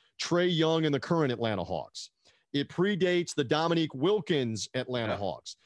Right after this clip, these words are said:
Speaker 2: Yeah.
Speaker 1: This is the Tree Rollins, Dan Roundfield, John Drew Atlanta Hawks. And I'm going so way back, I realize most of the audience now doesn't know who these people are without looking
Speaker 2: Hubie
Speaker 1: them up.
Speaker 2: Brown
Speaker 1: But these
Speaker 2: is the coach.
Speaker 1: Hu-,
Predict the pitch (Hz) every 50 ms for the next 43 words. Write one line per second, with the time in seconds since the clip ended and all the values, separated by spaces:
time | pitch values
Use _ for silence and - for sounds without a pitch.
0 | _ _ - - 147 175 180 - 214 208 170 - 180 170 - - - - - 165
1 | 196 220 233 233 226 185 196 190 190 190 196 190 196 196 196 190 170 131 123 110
2 | 160 160 170 185 196 202 190 170 180 180 180 180 185 180 143 - 190 185 185 185
3 | 180 175 170 139 113 - 139 156 156 170 180 190 190 185 165 131 139 143 151 180
4 | 185 185 180 175 160 143 143 139 147 147 147 139 127 127 135 139 135 131 - -
5 | - - - _ _ 123 131 143 196 220 202 208 208 196 180 - - 190 185 180
6 | 160 151 170 175 165 139 151 143 143 - 143 156 165 156 160 170 165 156 151 143
7 | 117 135 147 165 160 - 143 143 147 147 151 151 147 143 135 - 139 135 131 131
8 | 131 - - 120 139 139 139 139 135 135 123 131 143 131 131 120 - 139 131 -
9 | 113 113 117 120 117 107 110 113 110 98 110 113 - - 107 117 120 107 196 208
10 | 220 233 - - - - - 190 - - - 247 247 220 - - - - - -
11 | - - 156